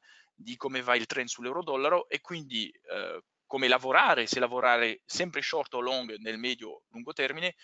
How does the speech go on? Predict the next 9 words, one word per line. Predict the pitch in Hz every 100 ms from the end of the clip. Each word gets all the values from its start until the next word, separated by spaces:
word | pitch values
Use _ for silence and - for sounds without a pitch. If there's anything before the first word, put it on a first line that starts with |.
| - -
sono | 214 214
questi | 214 - 196
due, | 175 123 -
quattordici | - 170 190 170 - 220
venti | 185 120 123 - 151 - - _
e | - 160
poi | 135 131
quindici | 127 123 127 127 -
cinquanta. | - 117 - - -